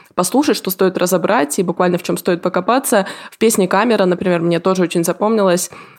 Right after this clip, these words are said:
э, такая красивая метафора о том, что твоя комната, которая, казалось бы,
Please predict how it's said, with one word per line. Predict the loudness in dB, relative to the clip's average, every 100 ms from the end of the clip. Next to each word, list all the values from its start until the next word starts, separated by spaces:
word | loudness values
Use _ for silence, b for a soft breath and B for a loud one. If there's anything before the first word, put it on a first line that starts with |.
| _
э, | 0 2 2 0 -2
такая | -2 0 0 0 -6 b b b _ _ _ -10
красивая | -2 0 2 4
метафора | 2 2 0 2 0
о |
том, | 0 -2
что | 0 -2 0
твоя | 0 -2
комната, | 2 2 2 2 -2
которая, | -2 -2 -2
казалось | -2 2 2 2 0
бы, | 2 2